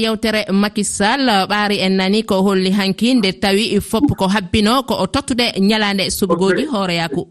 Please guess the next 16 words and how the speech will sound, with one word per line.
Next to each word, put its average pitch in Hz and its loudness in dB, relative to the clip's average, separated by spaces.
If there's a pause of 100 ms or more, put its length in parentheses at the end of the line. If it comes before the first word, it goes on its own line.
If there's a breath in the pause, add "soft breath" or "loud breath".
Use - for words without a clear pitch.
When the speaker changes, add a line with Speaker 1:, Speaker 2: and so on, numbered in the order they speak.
Speaker 1:
Sénégal. 147 -4 (1160)
Speaker 2:
Eyi, 131 0
mi 131 -2
salmini 151 -2
bandiraɓe 135 -6
foof 170 -6
e 127 -4
keewal 135 -4
e 127 -12
kiɓɓal. 127 -10 (260)
E, 151 0
to 165 -4
bangge 185 -2 (180)
Macky 185 -4
Sall, 139 -4 (1200 loud breath)
ko, 165 -2